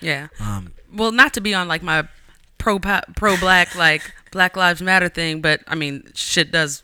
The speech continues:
Speaker 1: matter.
Speaker 2: Right,
Speaker 1: <laughs>
Speaker 2: right.
Speaker 1: But, like, just even, like, from, like, the nineteen thirties to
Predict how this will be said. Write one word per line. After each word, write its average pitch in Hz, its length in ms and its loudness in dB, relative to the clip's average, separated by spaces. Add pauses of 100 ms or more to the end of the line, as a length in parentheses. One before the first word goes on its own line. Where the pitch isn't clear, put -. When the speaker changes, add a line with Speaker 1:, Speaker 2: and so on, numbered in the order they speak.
(100)
Speaker 1:
matter. 165 520 4
Speaker 2:
Right, 302 400 4
Speaker 1:
<laughs> - 20 -8
Speaker 2:
right. 190 260 -2
Speaker 1:
But, 208 200 6
like, 185 260 0
just 226 240 -2
even, 233 220 -8
like, 196 160 0
from, 214 200 -2
like, 196 200 2
the 196 80 -6
nineteen 185 360 -2
thirties 175 400 -2
to - 120 -10